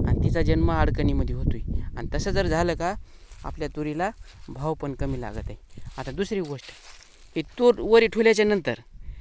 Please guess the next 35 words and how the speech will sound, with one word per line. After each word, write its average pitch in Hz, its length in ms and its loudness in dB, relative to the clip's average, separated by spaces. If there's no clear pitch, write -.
ह्याला 165 200 2
डुकरं 202 340 6
पण 226 200 4
त्रास 214 260 4
करीत 185 220 -2
नाहीत, 131 520 -6
डुकरं 170 280 -2
त्रास 175 300 0
करीत 165 220 -2
नाहीत, 165 220 0
हरणं 165 400 -2
त्रास 160 300 -2
करीत 151 220 -6
नाहीत, 156 180 -4
मोरं 160 280 2
त्रास 156 300 0
करीत 127 200 -6
नाहीत. 117 160 -10
जरी 185 200 6
करते, 226 400 2
समजा, 185 320 2
ओली 196 280 0
तरी 196 160 0
करते 175 300 -4
ना. 175 100 -4
आता 156 140 -6
सध्या 160 300 -2
बघा, 147 240 -2
आमच्या 156 240 -2
भागामध्ये, 143 580 -2
अं, 120 120 -6
हेच 139 260 -4
कमी 170 240 -2
झाले 123 240 -2
तर, 110 100 -10